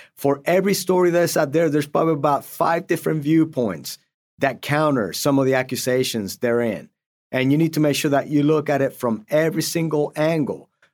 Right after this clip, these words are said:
But the most important thing that you need to look at are the facts. What is it that we know for sure? You know, instead of going with perceptions, you know, accusations, and some of the other rhetoric and narrative that is out there when it comes to the way that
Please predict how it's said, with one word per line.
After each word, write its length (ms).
But 140
the 100
most 260
important 640
thing 320
that 160
you 60
need 220
to 60
look 280
at 260
are 220
the 160
facts. 500
What 140
is 140
it 40
that 220
we 220
know 280
for 260
sure? 640
You 100
know, 340
instead 420
of 200
going 440
with 180
perceptions, 1000
you 100
know, 180
accusations, 1080
and 180
some 240
of 80
the 100
other 240
rhetoric 520
and 140
narrative 480
that 140
is 140
out 200
there 280
when 160
it 120
comes 320
to 100
the 120
way 240
that 220